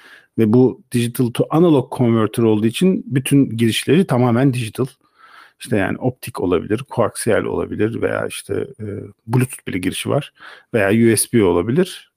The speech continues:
Ama, e, plak dediğimiz şey tamamen analog bir çıktıya sahip olduğu için analog girişli ve kulaklık çıkışlı bir preamplifier'ım yok.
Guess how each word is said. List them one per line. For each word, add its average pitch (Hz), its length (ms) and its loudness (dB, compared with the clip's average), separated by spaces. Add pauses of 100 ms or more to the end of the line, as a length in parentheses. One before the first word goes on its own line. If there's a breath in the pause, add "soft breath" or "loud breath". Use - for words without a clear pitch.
(180)
Ama, 143 480 2
e, 113 40 -6 (440)
plak 139 300 2
dediğimiz 110 280 0
şey 117 280 0
tamamen 127 400 2
analog 131 420 2
bir 123 60 -6
çıktıya - 420 0
sahip 110 340 0
olduğu 113 220 0
için 165 400 -4 (560)
analog 110 440 0
girişli 131 580 0 (100)
ve 107 120 -2
kulaklık - 680 -4 (160)
çıkışlı - 360 -2
bir 120 80 4
preamplifier'ım 113 800 0
yok. - 280 -4